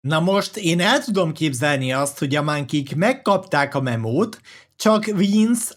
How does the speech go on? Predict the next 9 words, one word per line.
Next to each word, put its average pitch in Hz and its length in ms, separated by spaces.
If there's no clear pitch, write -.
a 170 380
Rumble 240 420
délutánján 196 840
döntötte 180 480
el, 170 240
hogy 196 440
Lashleynek 202 600
kéne 196 260
győznie, 180 840